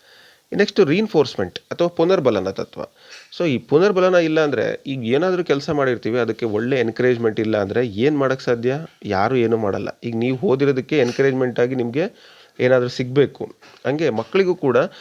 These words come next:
ಅದೇ ರೀತಿಯಾಗಿ ಎಕ್ಸ್‌ಪೆಕ್ಟ್ ಮಾಡ್ತಾರೆ. ಶಿಕ್ಷಕರು ಕಲಿಕೆಯನ್ನ ಕ್ರಮಬದ್ಧವಾಗಿ ಪರಿಣಾಮಕಾರಿ ಮಾರ್ಗದಲ್ಲಿ ಸಾಗುವಂತೆ ನೋಡ್ಕೋಬೇಕಾದ್ರೆ ಅವರಿಗೆ ಪುನರ್ಬಲನ ಕೊಡ್ತಕ್ಕಂಥದ್ದು ಬಹಳ ಇಂಪಾರ್ಟೆಂಟ್. ಯಾವ ಸಂದರ್ಭದಲ್ಲಿ ಪುನರ್ಬಲನ ಕೊಡ್ಬೇಕು, ಅದು ಪಾಸಿಟಿವ್ ಆಗಿರ್ಬೋದು, ನೆಗೆಟಿವ್ ಆಗಿರ್ಬೋದು. ತಪ್ಪು ಮಾಡಿದಾಗ ನೀವು ಮಾರ್ಗದರ್ಶನ ಕೊಡ್ಬೇಕು, ಆ ರೀತಿ ಪುನರ್ಬಲನ ಕೊಡ್ಬೇಕು.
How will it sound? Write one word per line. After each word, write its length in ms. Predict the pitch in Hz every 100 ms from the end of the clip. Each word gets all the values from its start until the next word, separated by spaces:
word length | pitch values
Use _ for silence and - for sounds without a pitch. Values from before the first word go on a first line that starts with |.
| - -
ಅದೇ 180 | 113 135
ರೀತಿಯಾಗಿ 560 | 123 110 113 101 165 -
ಎಕ್ಸ್‌ಪೆಕ್ಟ್ 420 | - - 120 -
ಮಾಡ್ತಾರೆ. 800 | 101 98 98 110 214 - - - _
ಶಿಕ್ಷಕರು 600 | - - - 233 220 196
ಕಲಿಕೆಯನ್ನ 480 | 190 151 151 160 147
ಕ್ರಮಬದ್ಧವಾಗಿ 800 | 147 120 123 131 123 123 120 123
ಪರಿಣಾಮಕಾರಿ 680 | 127 110 117 117 - 113 113
ಮಾರ್ಗದಲ್ಲಿ 500 | 107 104 107 107 107
ಸಾಗುವಂತೆ 480 | 104 101 104 101 104
ನೋಡ್ಕೋಬೇಕಾದ್ರೆ 880 | 98 104 101 98 101 - 135 165 123 113
ಅವರಿಗೆ 240 | 107 107
ಪುನರ್ಬಲನ 680 | - 107 123 120 107 107 110
ಕೊಡ್ತಕ್ಕಂಥದ್ದು 800 | - 104 - - 101 101 98 147 98
ಬಹಳ 340 | 92 104 101 135 -
ಇಂಪಾರ್ಟೆಂಟ್. 920 | 101 - 95 92 95 95 113 107 - - - - -
ಯಾವ 220 | 117 120
ಸಂದರ್ಭದಲ್ಲಿ 540 | 127 123 120 113 117 120
ಪುನರ್ಬಲನ 500 | 113 120 113 117 113
ಕೊಡ್ಬೇಕು, 440 | 110 110 110 127
ಅದು 100 | 113
ಪಾಸಿಟಿವ್ 520 | - 117 117 120 143
ಆಗಿರ್ಬೋದು, 380 | 127 123 117 143
ನೆಗೆಟಿವ್ 460 | 123 107 127 131 107
ಆಗಿರ್ಬೋದು. 240 | 98 95
ತಪ್ಪು 220 | 127 -
ಮಾಡಿದಾಗ 340 | 123 117 113 151
ನೀವು 200 | 135 101
ಮಾರ್ಗದರ್ಶನ 580 | 110 123 117 - 113
ಕೊಡ್ಬೇಕು, 460 | 117 107 107 107 156
ಆ 160 | 107 131
ರೀತಿ 240 | 135 131
ಪುನರ್ಬಲನ 480 | - 113 110 107 104
ಕೊಡ್ಬೇಕು. 540 | - 104 101 - 185